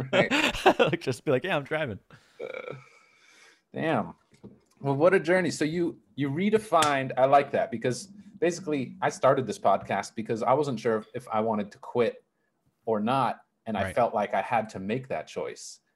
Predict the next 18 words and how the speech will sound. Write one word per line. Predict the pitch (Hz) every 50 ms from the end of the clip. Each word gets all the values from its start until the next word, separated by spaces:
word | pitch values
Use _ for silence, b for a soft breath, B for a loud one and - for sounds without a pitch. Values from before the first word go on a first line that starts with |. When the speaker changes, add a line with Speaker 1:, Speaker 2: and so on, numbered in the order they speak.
| _ -
Speaker 2:
Right. | 98 92 85 - -
Speaker 1:
And | 220
then | - 101
I | 98
realized | 101 135 185 202 143 123 113 110 107 - -
I | 101
don't | 95 98 95 95 92 -
have | - 165 170 214 214 -
to | - 113
make | 101 101 95 - -
that | - 85 82
choice. | - - 92 85 82 104 - - - - _ _ _ _ _ _ _ _ _ _ _ _ _ _ -
Uh, | 104 104 104 98 87
it's | 107 - - -
more | 110 107
complicated | - - 165 185 185 185 180 190 185 180 185
than | 185 185
that. | 185 185 185 170 - -